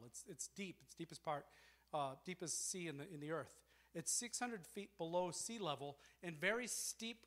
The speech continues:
cup-like kind of bowl shape. The mountains tower around it. They're very steep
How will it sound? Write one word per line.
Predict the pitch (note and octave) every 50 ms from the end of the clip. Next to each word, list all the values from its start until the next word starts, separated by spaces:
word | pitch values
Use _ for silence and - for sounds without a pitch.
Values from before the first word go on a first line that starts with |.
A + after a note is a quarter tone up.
| - -
cup-like | - - G#3+ A3+ - - F#3+ F3 E3+ E3 E3 E3 D#3 - - - - - _ - - - _ _ _ -
kind | F#3+ F#3 E3
of | D3+ B2 -
bowl | E3 F#3 G3 F#3+ E3+ C#3+ A#2+ G#2 - - -
shape. | - - - F#3 D3+ C3 -
The | - D3+
mountains | D#3 D#3 E3+ F#3 E3+ - D#3+ D3 -
tower | - - - F3 E3 E3+ E3 D#3 D3
around | C3+ D3 D3+ D3+ D#3 C#3+
it. | D3+ D3+ -
They're | D3 A#2+
very | D3 E3 D#3+
steep | D#3+ - - - - G3 G3 -